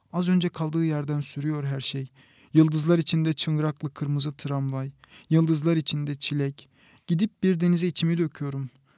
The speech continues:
kazağımı söküyorum, saçımı tarıyorum, tarakları kırıyorum. Bütün aynalara geceleyin çıkıyorum nedense.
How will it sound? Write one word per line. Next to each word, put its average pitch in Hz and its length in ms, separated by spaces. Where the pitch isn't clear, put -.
kazağımı 156 460
söküyorum, 139 580
saçımı 170 400
tarıyorum, 143 540
tarakları 151 580
kırıyorum. 143 580
Bütün 190 220
aynalara 180 460
geceleyin 160 500
çıkıyorum 139 480
nedense. 135 520